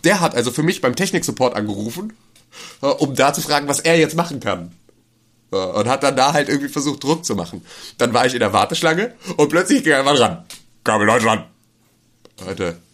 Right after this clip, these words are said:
„Ja, hallo, Tim Königke hier.“ „Ja, was?“ <laughs> „Ähm, hat Ihr Kollege jetzt Ihnen nicht gesagt, worum es geht?“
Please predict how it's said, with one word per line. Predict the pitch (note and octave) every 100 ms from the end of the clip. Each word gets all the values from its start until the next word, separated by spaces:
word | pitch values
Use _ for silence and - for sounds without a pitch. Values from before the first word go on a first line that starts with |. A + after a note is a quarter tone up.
| _ _ _
„Ja, | E3
hallo, | F#3+ E3+
Tim | - D3
Königke | D#3 D3+ G2+
hier.“ | F2 E2+ - _ _ _ _ _ _ _ _ _ _ _ _ -
„Ja, | A2
was?“ | C#3 C#3 - - - _ -
<laughs> | - - - - - - _ - C#3
„Ähm, | C3 B2 A#2+ A#2 A2 _ _ _ _ _ _ _ _ _ -
hat | C3 -
Ihr | C#3+ - C3+
Kollege | D3+ C#3 C#3+ D3
jetzt | C3+ - - - - _ -
Ihnen | C3+ A#2 A2+
nicht | C3+ - - - _ _ -
gesagt, | E3 E3+ F3 -
worum | D#3 E3
es | -
geht?“ | E3+ G3+ -